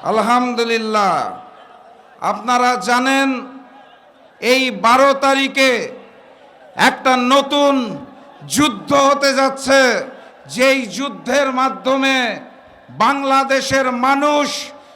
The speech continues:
নির্ধারণ করবে আগামী বাংলাদেশ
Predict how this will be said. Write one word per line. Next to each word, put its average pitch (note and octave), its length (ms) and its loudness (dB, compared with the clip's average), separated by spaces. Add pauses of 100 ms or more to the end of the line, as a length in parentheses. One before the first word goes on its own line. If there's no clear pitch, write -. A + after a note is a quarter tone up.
নির্ধারণ C#4+ 920 0
করবে D4 760 2 (400)
আগামী D4+ 680 2
বাংলাদেশ D4 1000 2